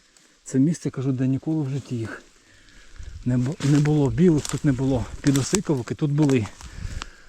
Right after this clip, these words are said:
Всередині літа, під осінь. Але що ж я вам хочу сказати? Підосиковик все-таки я знайшов.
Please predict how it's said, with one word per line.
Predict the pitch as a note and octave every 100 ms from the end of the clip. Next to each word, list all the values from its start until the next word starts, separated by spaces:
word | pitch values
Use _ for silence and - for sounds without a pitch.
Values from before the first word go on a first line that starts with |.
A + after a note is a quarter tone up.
| - - - - - -
Всередині | - B2+ D#3+ D3+ D3+ C#3+
літа, | C#3 C#3 D3+ B2+ - - - - - - - - - - -
під | C3 B2+
осінь. | C#3 - C3 G#2+ - -
Але | C3 C3+
що | E3
ж | C3 -
я |
вам | B3+ -
хочу | B2+ B2
сказати? | - C3 A#2+ A#2 G2+ - - - - - - - - D3 - -
Підосиковик | C#3+ B2+ B2+ D#3+ D#3 D3+ C#3
все-таки | - C3 C#3 C#3+
я | C#3
знайшов. | B2 C3 C#3+ - A2+